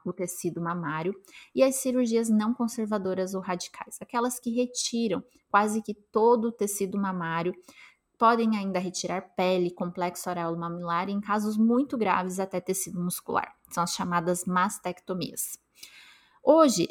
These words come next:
as técnicas cirúrgicas evoluíram muito, mas mesmo a mama sendo uma, um órgão anexo ao tórax, ou seja, um órgão fora do tórax, as repercussões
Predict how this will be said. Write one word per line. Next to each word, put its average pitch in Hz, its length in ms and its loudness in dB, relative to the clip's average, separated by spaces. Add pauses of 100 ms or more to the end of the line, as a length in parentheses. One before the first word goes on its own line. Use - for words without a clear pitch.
(140)
as - 640 0
técnicas 226 580 0
cirúrgicas 190 720 0
evoluíram 208 560 4
muito, 214 640 2 (240)
mas 226 720 0 (320)
mesmo 254 400 4
a 247 60 6
mama 202 400 2
sendo 262 420 0
uma, 208 340 2 (140)
um 196 120 0
órgão 185 420 2
anexo 190 680 -2
ao 175 60 2
tórax, 175 520 -4
ou 165 40 -4
seja, 175 260 -6
um 175 60 -2
órgão 180 340 0 (160)
fora 220 680 4 (100)
do 170 100 -4
tórax, 180 640 -2 (380)
as 208 240 -4
repercussões 240 1200 0